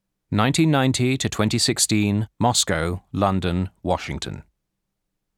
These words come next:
The greatest geopolitical catastrophe of the twentieth century, Vladimir Putin, on the breakup of the U S S R. Moscow,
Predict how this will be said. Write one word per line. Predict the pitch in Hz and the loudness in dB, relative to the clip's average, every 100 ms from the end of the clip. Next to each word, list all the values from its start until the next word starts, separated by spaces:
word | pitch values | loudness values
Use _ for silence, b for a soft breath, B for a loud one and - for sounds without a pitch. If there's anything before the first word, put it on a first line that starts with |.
| _ _ _ _ _ _ _ _ _ _ _ _ | _ _ _ _ _ _ _ _ _ _ _ _
The | 95 | -4
greatest | 85 98 113 120 143 127 - | 0 2 2 2 0 0 0
geopolitical | 120 117 110 110 113 117 123 110 | 2 2 0 0 2 0 -2 -2
catastrophe | 113 - 120 - 117 123 110 | -4 -2 -2 0 -2 0 -2
of | 104 | -2
the | |
twentieth | 98 113 104 107 104 | -2 0 0 0 0
century, | - 120 101 78 50 - _ _ _ _ _ - | 0 0 -2 -4 -8 -10 _ _ _ _ _ -6
Vladimir | 78 78 76 71 67 | -6 -2 -2 -4 -8
Putin, | - 78 - 57 53 _ _ _ 107 | -6 -6 -6 -8 -10 _ _ _ -2
on | 104 | 0
the | 101 | 0
breakup | 107 104 - 92 90 | 2 0 2 -2 0
of | 87 | -4
the | 85 82 | -2 -2
U | 82 85 | 0 0
S | - | -2
S | 92 - | -4 -2
R. | 67 52 - _ _ _ _ _ _ _ _ _ _ _ _ _ _ _ _ _ _ _ _ _ _ _ | -4 -6 -10 _ _ _ _ _ _ _ _ _ _ _ _ _ _ _ _ _ _ _ _ _ _ _
Moscow, | 85 98 101 - 92 90 92 | 0 2 2 2 2 2 0